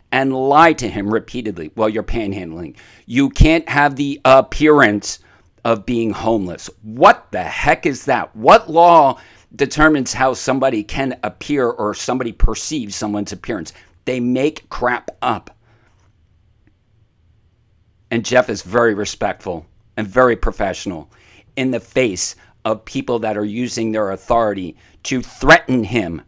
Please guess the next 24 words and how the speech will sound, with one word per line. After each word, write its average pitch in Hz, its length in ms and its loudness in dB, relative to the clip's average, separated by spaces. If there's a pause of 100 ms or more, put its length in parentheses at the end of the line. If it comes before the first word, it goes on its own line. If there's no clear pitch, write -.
with 101 280 -2
trespass, 92 760 -4 (300)
which 131 320 -2
is 104 200 -4
an 98 160 -2 (120)
unlawful 101 500 -2
thing, 92 300 -8
criminaliz-, 120 840 2
criminalization 101 800 -4
of 90 80 -8
his 85 160 -12
First 92 320 -10
Amendment 92 400 -8
and 92 240 -8
Fourth 92 300 -8
Amendment 87 400 -10
rights. 82 500 -12 (1600)
They 135 140 2
put - 340 4
him 143 180 0
in 127 120 0
duress 127 580 4
because 113 400 -6
there's 107 300 -6